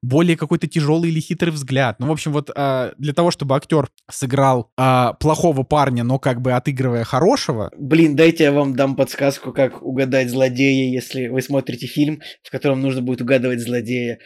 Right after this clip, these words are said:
Speaker 2: А, типа, подсказка номер один этого... Вот если персонажа играет Гарри Олдман, Вуди Харрельсон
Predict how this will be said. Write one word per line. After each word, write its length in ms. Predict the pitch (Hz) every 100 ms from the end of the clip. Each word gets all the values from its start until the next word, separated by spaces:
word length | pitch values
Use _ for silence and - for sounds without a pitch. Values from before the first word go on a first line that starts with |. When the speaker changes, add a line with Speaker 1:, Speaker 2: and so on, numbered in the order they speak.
| - -
Speaker 2:
А, 180 | - 120
типа, 380 | - 120 131 123
подсказка 760 | - 131 131 131 139 139 - 139
номер 260 | 139 131
один 280 | 127 127 127
этого... 400 | - 127 135 135 - - -
Вот 180 | 131 120
если 320 | 143 - 147 139
персонажа 560 | 156 143 143 143 135
играет 520 | 127 135 143 135 131 - - -
Гарри 320 | 123 143 147
Олдман, 580 | 151 165 156 151 135 127 -
Вуди 340 | 135 143 139
Харрельсон 600 | 135 156 151 143 135 123